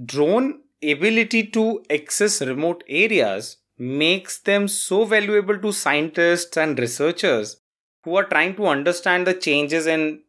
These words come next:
weather patterns which are affecting rainforest trees, mountain air, and underwater ecosystems. Underwater, uh,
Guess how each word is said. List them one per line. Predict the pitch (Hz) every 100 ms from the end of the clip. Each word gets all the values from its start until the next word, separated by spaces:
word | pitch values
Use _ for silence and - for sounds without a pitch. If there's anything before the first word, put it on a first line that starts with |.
| -
weather | 123 143 156
patterns | - 139 139 156 151 151 147 - _
which | - 147 147
are | 151 143
affecting | - 135 - 147 120
rainforest | 131 151 151 160 160 165 -
trees, | - 160 160 151 - _ _
mountain | 123 123 156 165 165 160
air, | 156 156 156
and | 151 147 143 -
underwater | 147 151 160 151 151
ecosystems. | 139 135 160 147 110 - 98 - - - _ _ _ _ _ _ _ _ _ _ _ _ _ -
Underwater, | 151 196 247 233 240 - 302 - _ _ 175
uh, | 180 185 185